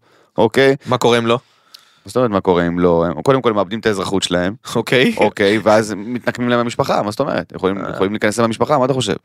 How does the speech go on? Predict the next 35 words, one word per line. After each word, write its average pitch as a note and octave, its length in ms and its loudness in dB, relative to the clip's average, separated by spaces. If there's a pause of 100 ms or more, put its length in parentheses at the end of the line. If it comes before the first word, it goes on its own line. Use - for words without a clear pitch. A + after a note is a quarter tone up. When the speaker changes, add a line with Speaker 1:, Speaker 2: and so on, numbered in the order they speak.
Speaker 1:
אחי? G2+ 100 -4 (160)
זה F2+ 120 -4
לא B2 440 6
עכשיו, A2 340 -2
אה, A2 120 4
אתה G#2+ 140 0
יודע, A2 220 2
"אה, F3+ 280 4
אוקיי, F3 300 2 (460)
<coughs> - 680 -8
אני D#3+ 180 0
ברחתי, E3+ 440 2
ביי." C#3 300 2 (440)
לא, E3+ 260 6
אבל G#2+ 180 2 (240)
יש - 120 0
סיפורים E3 360 2
על D3+ 60 4
הבחורה B2 300 2
הזאת C3 140 0
שהתראיינה B2 380 0
אצל, A2 260 0
אה, G2+ 380 2
שכחתי A2 220 -10
את C3 40 -6
השם C3+ 200 -2
שלו. G2+ 240 -2 (760)
שכחתי A#2+ 160 2
את A#2+ 60 -2
השם A#2+ 160 -4
שלו, G2+ 220 2
איזה, F2+ 260 0
אה, F2+ 200 0
בחור G2+ 260 -6
כזה, F#2+ 220 2